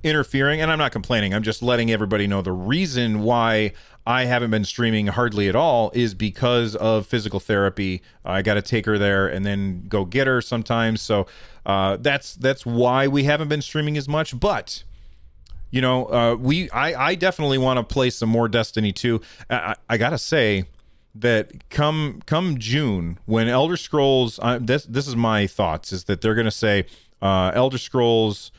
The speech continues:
Online is now available. Like, they're gonna do it on stage at E three, I think. And when they say that, uh, you can expect a lot of streams from me, because I have been loving that game.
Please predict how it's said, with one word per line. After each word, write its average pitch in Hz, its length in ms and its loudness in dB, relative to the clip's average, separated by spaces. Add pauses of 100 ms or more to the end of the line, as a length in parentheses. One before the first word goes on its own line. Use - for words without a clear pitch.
(320)
Online 113 680 2
is 107 340 0
now 120 340 2
available. 110 500 2
Like, 107 200 0
they're 143 80 0
gonna 135 160 0
do 120 200 2
it 113 60 4
on 107 220 0
stage 87 540 -2
at 101 200 0
E 92 140 -2
three, 92 280 0
I 85 120 0
think. 80 320 -8 (460)
And 107 440 0 (400)
when 120 160 2
they 160 160 2
say 202 260 2
that, 180 420 0 (240)
uh, 113 300 2
you 127 140 -2
can - 120 -2
expect - 380 -4
a 95 80 2
lot 123 420 2
of 104 120 -6
streams 107 360 -2
from 98 220 -4
me, 92 140 -2
because 95 340 -2
I 135 140 2
have 110 160 0
been 104 400 -2
loving 147 340 0
that 151 220 0
game. 151 380 -2